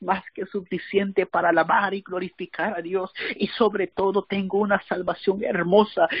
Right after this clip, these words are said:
que no me dio un hombre, que no lo encontré en este mundo, sino me lo dio el Dios creador del cielo y de la tierra, el que vino a salvar el mundo, amado hermano, el que confía en Él, dice la Escritura, amado hermano,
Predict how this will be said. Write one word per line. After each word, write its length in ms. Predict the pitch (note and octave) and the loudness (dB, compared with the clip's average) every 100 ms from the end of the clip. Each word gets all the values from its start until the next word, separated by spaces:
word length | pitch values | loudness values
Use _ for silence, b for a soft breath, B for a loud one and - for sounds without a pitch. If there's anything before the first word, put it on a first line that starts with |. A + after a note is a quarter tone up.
| B | B
que 140 | - G3 | -2 -2
no 140 | G3+ | 0
me 140 | G3 F3+ | -2 0
dio 140 | G3 | -2
un 100 | G3+ | 0
hombre, 400 | E3+ G3+ G3 F#3+ | 2 2 2 -2
que 140 | F#3 F#3+ | -2 -2
no 100 | G3 | 0
lo 120 | G3 | 0
encontré 440 | G3 G3 F#3 F#3+ | 2 2 2 0
en 80 | F#3+ | 2
este 280 | F#3+ - E3 | 0 0 0
mundo, 360 | F3+ G#3 F#3+ F#3+ | 2 4 4 0
sino 320 | - F#3 F#3 | 0 0 4
me 120 | F3+ | 4
lo 140 | F3+ | 4
dio 300 | E3 F3 G3+ G3 B | 4 8 8 8 B
el 200 | - F#3+ | -8 -8
Dios 200 | E3 F#3 - | -4 -6 -6
creador 440 | - F#3 E3 F#3 F#3 | -4 -4 0 0 0
del 180 | F3+ - - - | -4 -6 -6 2
cielo 280 | A3 G3 | 4 4
y 80 | E3+ | -2
de 120 | F3 | -2
la 100 | F3+ | -2
tierra, 460 | D#3+ - G3 G3 F#3 B B | -2 0 -2 0 -2 B B
el 180 | F#3+ - | -8 -4
que 160 | G3 | -4
vino 240 | F3+ G3+ G3+ | -2 -4 -6
a 60 | - | -4
salvar 340 | G3+ - F#3+ | -2 0 0
el 140 | F#3 | 0
mundo, 440 | D#3 G#3 F#3 F#3+ F#3+ | 0 -2 -2 -4 -2
amado 320 | E3+ G3 F#3+ | 2 2 2
hermano, 320 | F3+ F#3+ G#3 | 2 2 2
el 140 | F#3+ - | 0 0
que 180 | F#3+ | -6
confía 560 | F3 F#3+ E3 - A3 G3+ | -2 -2 -4 -6 0 0
en 140 | F3 - | 0 0
Él, 260 | G#3 G3+ | 2 2
dice 240 | G3 G3 G3+ | -2 -2 0
la 100 | G3+ | -2
Escritura, 600 | - F#3+ F3+ G#3+ G#3+ F#3+ | -4 -10 -6 2 4 4
amado 260 | F#3+ G3+ F#3 | 4 2 0
hermano, 360 | F#3 G3 G3+ | -2 -2 0